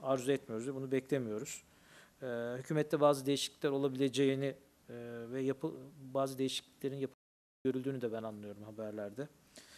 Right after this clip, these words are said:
E, hü-, e, bizim resmi yaklaşımımız, e,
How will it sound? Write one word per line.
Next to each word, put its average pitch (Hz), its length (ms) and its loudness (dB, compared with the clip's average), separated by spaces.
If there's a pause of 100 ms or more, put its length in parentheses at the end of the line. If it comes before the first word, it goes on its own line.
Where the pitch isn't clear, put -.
(340)
E, 139 40 -4 (1160)
hü-, 160 300 -4
e, 135 360 -2
bizim 156 380 -4
resmi 139 300 0
yaklaşımımız, 135 840 -2 (480)
e, 131 320 -6